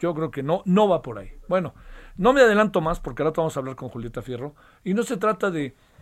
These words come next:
como agarrar y, "Es que el presidente", no, no. Pero entonces, ¿qué es la unam? ¿Qué debe de ser una universidad? Que esa es la pregunta. Bueno,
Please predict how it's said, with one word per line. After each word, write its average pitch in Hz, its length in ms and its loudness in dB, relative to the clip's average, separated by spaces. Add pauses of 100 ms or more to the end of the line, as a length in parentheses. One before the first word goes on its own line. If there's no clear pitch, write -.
(260)
como 156 220 -2
agarrar 156 380 0
y, 175 140 -2
"Es 180 140 -2
que 233 120 2
el 165 60 -2
presidente", 196 520 -4
no, 247 240 -4
no. 269 340 -6
Pero 156 140 -6
entonces, 202 280 -6
¿qué 320 120 -2
es 349 80 0
la 330 140 4
unam? 127 280 -8
¿Qué 269 140 -4
debe 285 180 0
de 202 100 2
ser 220 200 6
una 202 140 0
universidad? 127 560 -10 (540)
Que 151 100 -12
esa 160 80 -4
es 165 60 -2
la 180 100 0
pregunta. 214 460 -6 (480)
Bueno, 127 200 -10